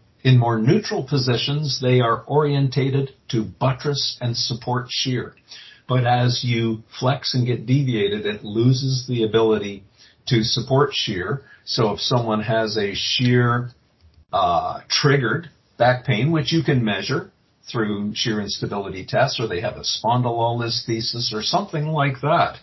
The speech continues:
uh, you know that, um, you cannot go into, uh, these deviated, uh,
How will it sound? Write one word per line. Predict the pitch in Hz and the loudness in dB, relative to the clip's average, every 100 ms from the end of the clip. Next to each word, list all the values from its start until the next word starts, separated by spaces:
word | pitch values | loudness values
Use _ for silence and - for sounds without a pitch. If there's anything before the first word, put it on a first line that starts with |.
| - - - - - - _ _ | -20 -20 -20 -20 -20 -20 _ _
uh, | 107 107 107 104 104 - | 4 6 8 6 4 -2
you | - 120 113 | -2 0 2
know | 113 104 98 95 _ - | 2 0 -2 -6 _ -10
that, | 101 104 95 - _ _ | -2 -2 -2 -8 _ _
um, | - 87 73 76 87 90 - - _ - | -2 -2 -2 -4 -6 -8 -12 -16 _ -4
you | 110 | -2
cannot | 107 - - 139 123 - - - | -2 -2 2 4 4 0 -12 -2
go | 113 101 | 0 0
into, | 101 90 - 80 76 - - | -2 -6 -6 -6 -8 -14 -8
uh, | 92 85 67 64 | -6 -4 -6 -8
these | 98 95 | -8 -10
deviated, | - 95 90 87 87 90 85 _ _ | -10 -10 -6 -6 -6 -6 -10 _ _
uh, | 82 80 80 - | -8 -6 -6 -8